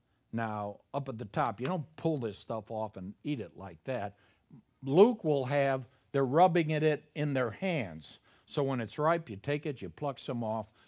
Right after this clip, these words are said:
you rub it in your hands, you, you get the, the hull off of there,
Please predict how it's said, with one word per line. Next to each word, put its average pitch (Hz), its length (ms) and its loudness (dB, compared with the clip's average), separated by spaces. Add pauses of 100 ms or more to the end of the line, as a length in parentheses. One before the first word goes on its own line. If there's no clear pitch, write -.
(140)
you 110 80 -6
rub 143 220 2
it 147 60 0
in 143 140 -2
your 120 100 -4
hands, 107 420 -6
you, 113 160 -8
you 113 140 -8
get 131 260 -6
the, 95 200 -4 (420)
the 104 80 -6
hull 131 580 -2 (320)
off 120 300 2
of 92 100 -4
there, 87 440 -8